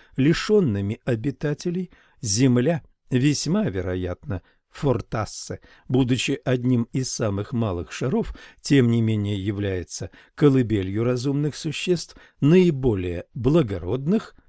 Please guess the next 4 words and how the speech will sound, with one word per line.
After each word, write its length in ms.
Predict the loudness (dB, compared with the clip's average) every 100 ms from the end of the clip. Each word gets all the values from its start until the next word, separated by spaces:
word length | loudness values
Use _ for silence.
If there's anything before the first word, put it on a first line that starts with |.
| -20 -2
и 160 | 0 2
совершенных. 1000 | 0 -4 -4 -8 -8 -8 -6 -8 -12 -20 -20 _ _ _ _ _ _
Конец 420 | 0 2 -4 -8
цитаты. 400 | -12 -10 -12